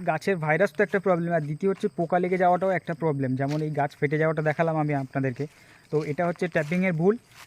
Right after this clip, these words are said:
আর দ্বিতীয় হচ্ছে যেটা, আহ, গাছ, এটা হচ্ছে ট্যাপিংয়ের ভুল। আর দ্বিতীয় হচ্ছে যে, আহ,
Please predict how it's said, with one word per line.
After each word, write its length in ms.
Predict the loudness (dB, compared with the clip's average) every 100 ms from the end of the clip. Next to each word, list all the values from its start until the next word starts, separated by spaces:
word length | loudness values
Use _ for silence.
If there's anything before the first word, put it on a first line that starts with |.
| -2
আর 120 | -2
দ্বিতীয় 400 | 0 -2 4 4
হচ্ছে 260 | 4 0 -2
যেটা, 300 | -2 -2 -4 -12 _ _ -8
আহ, 400 | -6 -4 -6 -2
গাছ, 200 | -2 -2 -10 -20 -20 _
এটা 180 | -4 -2
হচ্ছে 200 | -2 -2
ট্যাপিংয়ের 460 | 0 0 0 0
ভুল। 260 | 0 -2 -2 -6 -4
আর 120 | -2
দ্বিতীয় 320 | -2 -2 -2
হচ্ছে 300 | -2 -6 -8
যে, 100 | -8
আহ, 840 | -8 _ _ _ -8 -6 -6 -8